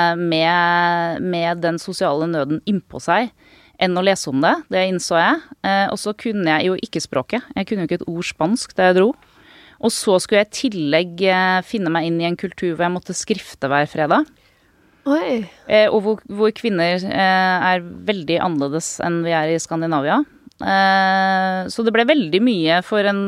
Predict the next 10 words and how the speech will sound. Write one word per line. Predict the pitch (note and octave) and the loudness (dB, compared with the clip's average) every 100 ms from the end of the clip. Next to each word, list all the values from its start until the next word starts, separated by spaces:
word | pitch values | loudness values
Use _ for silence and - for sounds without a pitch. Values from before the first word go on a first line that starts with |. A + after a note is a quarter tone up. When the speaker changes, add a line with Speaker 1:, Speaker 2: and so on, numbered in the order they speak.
| G3 | 2
Speaker 1:
eh, | G3+ | 2
ung, | G3 G3 G3 | 0 -2 -2
eh, | G3+ G3 F#3+ F#3+ F#3+ F#3+ F#3+ - | 0 0 0 0 0 -2 -2 -4
ung | G#3 G#3+ A3 | -2 -2 -2
pike | A#3+ G#3 E3 | -4 -4 -6
som | F3 F3+ | -4 -2
hadde | F#3 | 0
levd | F#3 E3+ | 0 0
med | F#3 F#3 | -2 -2
bokstavelig | F3+ - F#3+ D#3 D3+ | -4 -4 0 0 0